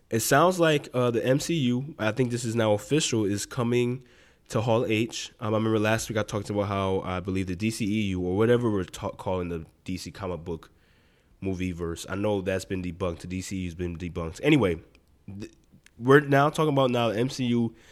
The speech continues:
has officially announced that they're coming to Hall H, which is exciting. That's always exciting. Um, with Comic-Con, Hall H, the m-, new movie footage, and we, uh, I believe we sometimes get the slate of future movies, and that's actually my question,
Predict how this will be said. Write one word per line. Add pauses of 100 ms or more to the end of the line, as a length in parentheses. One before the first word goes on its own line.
(360)
has
officially
announced
that
they're
coming
to
Hall
H, (1080)
which
is
exciting.
That's
always
exciting.
Um, (480)
with
Comic-Con,
Hall
H,
the
m-,
new
movie
footage,
and (720)
we,
uh,
I
believe
we
sometimes
get
the
slate
of
future
movies,
and
that's
actually
my (240)
question,